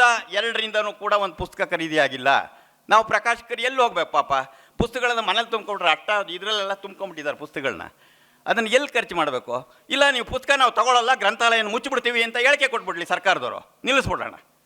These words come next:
ಇದೆಲ್ಲದರ ಮಧ್ಯೆ ನಾವು ಹೋರಾಟ ಮಾಡ್ಕೊಂಡೇ ಬರ್ತಾ ಇದ್ದೀವಿ ಇಪ್ಪತ್ತ್ಮೂರು ವರ್ಷದಿಂದಲೂ. ನಮ್ಮ ಪ್ರಕಾಶ್ ಕಂಬತ್ತಳ್ಳಿಯವ್ರದ್ದು ಒಂದು ಸಂಘದ ಅಧ್ಯಕ್ಷರಾಗಿದ್ದರು,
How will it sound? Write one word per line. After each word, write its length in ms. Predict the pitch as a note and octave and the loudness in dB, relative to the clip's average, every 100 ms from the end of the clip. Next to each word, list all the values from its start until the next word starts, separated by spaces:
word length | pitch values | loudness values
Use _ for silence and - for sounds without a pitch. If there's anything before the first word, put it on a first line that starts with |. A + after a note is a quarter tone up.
| _ _ _ _ _ _ | _ _ _ _ _ _
ಇದೆಲ್ಲದರ 440 | B2 C3+ D#3 A#3 A3 | -8 -4 -2 -2 -2
ಮಧ್ಯೆ 640 | D#3+ D3 D3+ B2 - _ C3+ | -2 -2 0 0 -2 _ 0
ನಾವು 280 | E3+ A3 | 2 4
ಹೋರಾಟ 280 | F#3+ G#3 G#3 | 4 4 2
ಮಾಡ್ಕೊಂಡೇ 440 | G3 E3+ G#3 A3 G#3 | -2 -2 0 2 2
ಬರ್ತಾ 240 | F3+ E3+ | 0 -2
ಇದ್ದೀವಿ 240 | D3+ C3+ | -4 -4
ಇಪ್ಪತ್ತ್ಮೂರು 440 | C3 D#3 C#3+ C#3 C3 | -6 -6 -6 -8 -8
ವರ್ಷದಿಂದಲೂ. 440 | - C#3+ B2+ D#3+ F#3+ - _ _ - | -8 -12 -8 -8 -10 -16 _ _ -8
ನಮ್ಮ 140 | D3 | -4
ಪ್ರಕಾಶ್ 360 | - D#3+ G3+ G3+ | -2 2 0 0
ಕಂಬತ್ತಳ್ಳಿಯವ್ರದ್ದು 880 | F#3+ F#3+ G3 G3 F#3 F#3+ F#3+ F#3+ G#3 | 0 0 0 -2 -2 0 -2 -2 -4
ಒಂದು 200 | F#3+ D#3 | -4 -2
ಸಂಘದ 360 | F3 F#3 F3+ | -2 2 2
ಅಧ್ಯಕ್ಷರಾಗಿದ್ದರು, 920 | D#3+ D#3+ F3 F3+ E3 D#3+ D#3 G3 - | 2 -2 -4 -4 -4 -4 -4 -6 -8